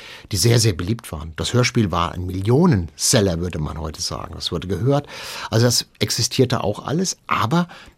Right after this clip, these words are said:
wichtig war, was man sich heute in dem Maße im Radio nicht mehr vorstellen kann, die großen Diskussionen.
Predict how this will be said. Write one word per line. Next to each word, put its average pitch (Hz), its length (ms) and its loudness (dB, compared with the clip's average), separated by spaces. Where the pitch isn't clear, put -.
wichtig 143 560 0
war, 147 260 2
was 117 160 -2
man 117 100 2
sich 113 200 -4
heute 120 200 0
in 98 200 -2
dem 113 180 2
Maße 123 300 0
im 104 80 0
Radio 107 280 -2
nicht 101 160 -6
mehr 98 80 -2
vorstellen 90 420 -4
kann, 104 180 -4
die 110 100 -6
großen 151 420 2
Diskussionen. 120 720 -8